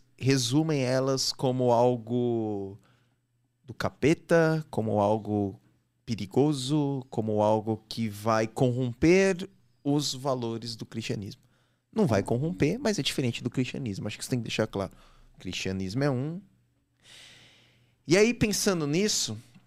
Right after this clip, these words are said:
onde entram os voduns, onde entram os orixás, onde entram essas religiões, Josi?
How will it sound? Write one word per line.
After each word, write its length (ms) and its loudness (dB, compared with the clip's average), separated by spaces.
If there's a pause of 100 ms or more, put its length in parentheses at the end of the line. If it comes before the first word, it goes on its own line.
(160)
onde 380 0
entram 440 0
os 120 -2
voduns, 680 -8
onde 280 -8
entram 260 -8
os 120 -10
orixás, 960 -10
onde 320 -10
entram 400 -8
essas 640 -6
religiões, 640 -10
Josi? 320 -12